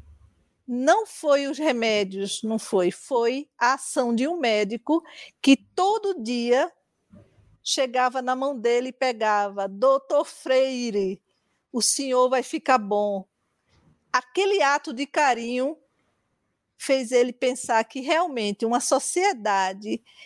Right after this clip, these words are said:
que não é capaz de mostrar seu afeto é uma sociedade doente.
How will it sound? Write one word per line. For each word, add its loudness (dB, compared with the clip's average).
que 2
não 0
é 2
capaz 0
de -8
mostrar 2
seu 0
afeto 0
é 4
uma 0
sociedade 2
doente. -2